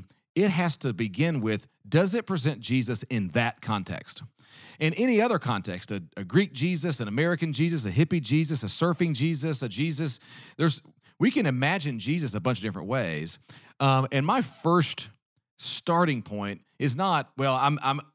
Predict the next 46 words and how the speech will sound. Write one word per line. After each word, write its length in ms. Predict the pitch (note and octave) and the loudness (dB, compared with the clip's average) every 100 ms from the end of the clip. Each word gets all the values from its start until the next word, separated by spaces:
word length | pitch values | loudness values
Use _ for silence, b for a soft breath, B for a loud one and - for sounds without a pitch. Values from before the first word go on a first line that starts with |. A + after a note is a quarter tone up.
| _ - | _ -8
closed 400 | - F3 F3 C#3 | 0 2 2 0
to 80 | B2+ | -2
ever 160 | C#3 B2+ | -2 2
hearing 260 | C3+ A#2 | 2 2
anything 220 | B2 A2+ | 0 0
else 120 | A2+ F#2 | -2 -4
about 180 | G2 F2 | -6 -6
Jesus. 360 | B2+ G#2+ F2+ | -4 -4 -6
That's 160 | C3 E3 | -8 -4
not 160 | G3 | -2
where 100 | C#3 | -2
I 60 | G2 | -2
begin. 480 | F2 D#2 D#2+ E2+ F2 B B B - | -4 -6 -6 -6 -10 B B B -8
But 80 | |
where 140 | A#2 B2+ | -4 -2
I 100 | G3 | -2
begin 420 | C3+ B2 F3+ C#3 - | -4 -4 -4 -6 -6
is, 320 | A2 G#2+ - B B - | -4 -4 -8 B B -4
does 260 | D#3 G#3+ F#3 | 0 0 0
this 260 | G3+ - | -4 -4
make 260 | C3 C#3 - | -6 -6 -6
sense 680 | - - D3+ G#2+ F#2+ - - b b - | -10 -4 -2 -2 -4 -12 -14 b b -2
of 200 | C3+ G#2+ | -2 0
the 80 | B2 | 0
historical 680 | A2 - D3+ F3+ G#3 G3+ | 0 -2 0 0 0 -4
Jesus 560 | E3 G2+ B2+ A2 A#2 - b b | -6 -2 -2 0 -4 -8 b b
walking 480 | G#2 C3+ F3+ F#3 G#3+ | 0 2 2 0 -2
in 80 | G3 | 0
the 100 | D3 | 0
expectations 840 | D#3 - D3+ - A2+ A#2 A#2+ G#2+ | -2 -4 -6 -2 0 0 -2 -4
of 100 | G2 | -2
his 220 | - D3 | 0 0
Old 180 | B2+ A#2 | 0 -2
Testament 560 | - A2 - F#2 F#2 - B B | -4 -4 -4 -4 -6 -8 B B
and 140 | A#2+ | -4
proclaiming 640 | A#2 A#2 - C#3 C#3+ B2 G#2+ | -2 -4 -2 -2 0 -2 -2
that 140 | G#2+ | -2
it's 120 | G2+ - | -4 -4
time 220 | A#2+ B2 | -2 0
for 100 | A#2 | -2
God 200 | G#2+ G#2 | 0 -2
to 40 | |
be 120 | G2 G2 | -2 -4
king 380 | G#2 G2 G2 - b b - | -4 -4 -4 -8 b b -2
on 220 | G#2 G2 - | 0 0 0
earth? 420 | G#2+ F2 - | 2 0 -4